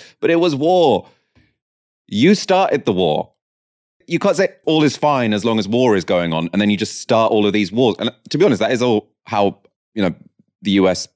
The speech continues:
often argues, right? It said, "Oh no, we would never do that to our own people. We just do that to other people, and that's fine." <laughs> Repressing your own people, oh, that's, obviously the Americans do do that, by the way. But it's like, oh, it's, it's crossing a line if you repress your own people, but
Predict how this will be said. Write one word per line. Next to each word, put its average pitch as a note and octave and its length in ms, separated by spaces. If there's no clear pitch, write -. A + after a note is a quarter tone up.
often - 220
argues, F#2 400
right? E2 120
It D#2 40
said, G#2 140
"Oh C#3+ 100
no, B2 220
we - 60
would F#3+ 120
never - 140
do A2+ 120
that G2+ 160
to G2+ 80
our F#2 120
own B2 140
people. E2+ 320
We A#2+ 80
just C#3+ 160
do A#2+ 100
that G#2+ 200
to A2+ 80
other B2 180
people, F2 300
and F#2+ 60
that's C3 180
fine." C#3 320
<laughs> - 460
Repressing C3 420
your A2 100
own C3+ 80
people, D#2+ 200
oh, F#2 320
that's, F#2+ 240
obviously F2+ 440
the D#2 200
Americans E2 340
do G2+ 120
do E2+ 100
that, - 180
by - 80
the - 80
way. D#2 140
But - 60
it's G2 80
like, - 140
oh, - 80
it's, - 140
it's - 120
crossing C#3+ 320
a G#2 60
line A2 160
if G2+ 100
you G2 60
repress F#2+ 260
your G2 100
own G#2+ 120
people, E2 180
but E2 180